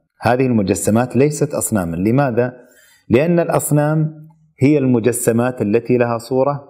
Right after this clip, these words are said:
وتعبد، هذه المجسمات نعم لها صورة لكنها لا تعبد، فهي ليست أصنامًا.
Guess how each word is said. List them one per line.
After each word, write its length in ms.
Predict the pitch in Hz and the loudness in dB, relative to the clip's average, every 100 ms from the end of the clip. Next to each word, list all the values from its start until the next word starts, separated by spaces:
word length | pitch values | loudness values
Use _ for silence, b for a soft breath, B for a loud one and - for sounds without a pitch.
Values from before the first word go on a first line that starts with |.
| _ _ - | _ _ -4
وتعبد، 440 | 147 196 - - - - _ _ _ - | 0 0 0 -6 -10 -20 _ _ _ -2
هذه 260 | 165 208 | 0 2
المجسمات 680 | 185 156 147 - 147 151 156 | 2 2 2 2 0 0 2
نعم 220 | 196 170 | 2 2
لها 180 | 175 151 | 0 0
صورة 440 | - 113 87 - _ _ _ _ - | -2 -4 -4 -10 _ _ _ _ -4
لكنها 400 | 156 214 196 175 | 0 2 2 2
لا 100 | 135 | 0
تعبد، 360 | - 147 147 - _ _ - | -4 -8 -12 -18 _ _ -2
فهي 440 | 131 147 143 135 | 2 2 0 -2
ليست 380 | 120 151 156 - | 0 0 0 -4
أصنامًا. 420 | 78 - 76 69 | -6 -8 -8 -10